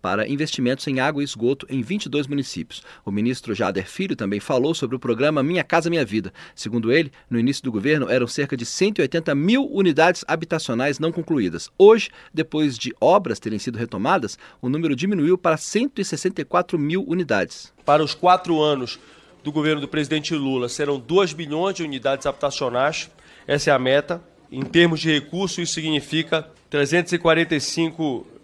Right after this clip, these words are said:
Speaker 2: bilhões de reais de novos investimentos só no Minha Casa Minha Vida.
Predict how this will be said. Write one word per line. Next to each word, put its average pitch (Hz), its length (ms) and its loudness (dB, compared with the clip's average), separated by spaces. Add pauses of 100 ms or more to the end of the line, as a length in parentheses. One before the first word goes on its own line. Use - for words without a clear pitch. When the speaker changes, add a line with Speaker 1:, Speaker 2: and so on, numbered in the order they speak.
(300)
Speaker 2:
bilhões 151 460 2
de 135 120 -4
reais 139 580 2 (420)
de 131 100 -4
novos 139 300 4
investimentos 143 680 -2
só 151 160 0
no 156 80 0
Minha 147 160 2
Casa 143 300 2
Minha 143 160 2
Vida. 95 340 -8